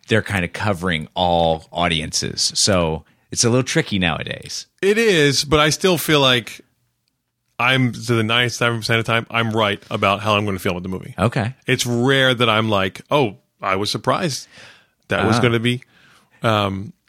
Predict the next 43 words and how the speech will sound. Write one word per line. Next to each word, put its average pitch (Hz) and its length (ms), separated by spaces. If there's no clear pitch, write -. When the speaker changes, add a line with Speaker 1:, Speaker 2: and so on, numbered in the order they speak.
Speaker 1:
Now, 156 160
Speaker 2:
but, 165 80
Speaker 1:
ha-, 123 140
Speaker 2:
but 156 120
Speaker 1:
have 151 100
Speaker 2:
we'll 185 60
Speaker 1:
you 165 80
been 151 160
surprised 123 480
the 113 100
other 117 160
way? 170 300
Like, 117 400
not, 131 280
not 160 160
Speaker 2:
Oh, 175 120
Speaker 1:
like 143 140
Speaker 2:
to 147 40
think 160 160
it's 151 120
gonna 151 140
be 147 120
good 156 360
and 143 160
then 147 120
it 143 120
sucked? 175 420
Speaker 1:
Uh, 160 240
yeah, 151 320
or 127 200
vice 123 240
versa. 139 420
You've 120 220
Speaker 2:
'Cause 160 80
Speaker 1:
had 110 80
Speaker 2:
you 113 60
Speaker 1:
both 127 180
ways? 131 400
Speaker 2:
Yeah, 233 300
I 220 60
guess 202 180
I 190 80
have. 147 440